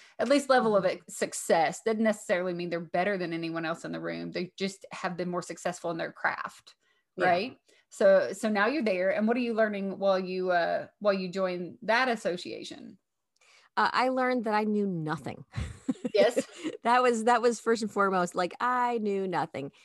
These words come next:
Speaker 2: and stage time was really important. And, um, but at the same time, if you're gonna be touring and traveling, it was th-, the, the first couple of years, it was really about balance.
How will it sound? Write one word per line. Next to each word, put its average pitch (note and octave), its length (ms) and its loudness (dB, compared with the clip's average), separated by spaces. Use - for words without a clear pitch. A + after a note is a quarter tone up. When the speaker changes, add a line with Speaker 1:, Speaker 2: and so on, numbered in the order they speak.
Speaker 2:
and F3 340 -2
stage G3 380 -4
time F#3 180 -4
was E3+ 160 -6
really F3 260 -2
important. D#3+ 580 -6
And, E3 500 -6
um, E3 460 -6
but F3+ 220 0
at E3+ 60 -2
the F3 60 -6
same G3+ 240 -4
time, G3 280 -4
if F3 120 -6
you're E3+ 80 -8
gonna E3+ 140 -4
be E3+ 80 -6
touring E3+ 500 -4
and D3+ 120 -8
traveling, A#3+ 640 -2
it F#3+ 160 -2
was F3+ 400 -4
th-, - 100 -20
the, F#3 240 -2
the F3+ 120 -4
first B3+ 360 0
couple A#3+ 220 -4
of F#3+ 60 -2
years, G3+ 280 0
it - 80 -10
was - 140 -8
really A#3+ 220 -2
about G#3+ 280 0
balance. D#3+ 800 -4